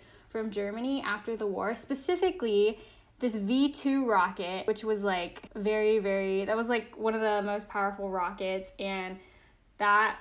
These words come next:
would be very scary if the Germans actually were able to use that, because that was, like, powerful enough to help, like, send,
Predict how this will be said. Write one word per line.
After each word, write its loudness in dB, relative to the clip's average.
would -2
be -2
very 2
scary 0
if -6
the 0
Germans -2
actually -4
were -4
able -6
to -10
use 8
that, 6
because 0
that 0
was, -2
like, -6
powerful 4
enough -2
to -4
help, -2
like, -4
send, -6